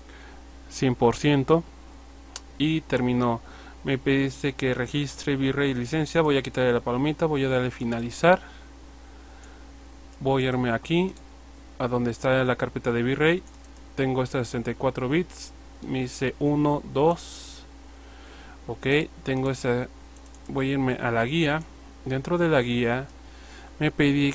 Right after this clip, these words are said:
que dentro de donde se instaló el for de, de Rhino, el programa que me dice esta,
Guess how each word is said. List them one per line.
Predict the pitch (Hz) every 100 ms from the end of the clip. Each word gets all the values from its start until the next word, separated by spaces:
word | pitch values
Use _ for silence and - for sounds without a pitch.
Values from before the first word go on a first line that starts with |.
| -
que | - 139 147 147 143 - -
dentro | 139 143 139 160 160
de | 135 127 131 - - - -
donde | - 127 123
se | - 131
instaló | 120 139 127 135 147 139
el |
for | 120 139 131
de, | 135 131
de | 127 123 120
Rhino, | 156 151 143 165 - 143 - -
el | - 127 123 120
programa | 131 127 135 135 139 143 - - - - - - - - - - -
que | 127
me | 127 123 -
dice | 139 131 123 -
esta, | 127 - - 151 143 131 120 117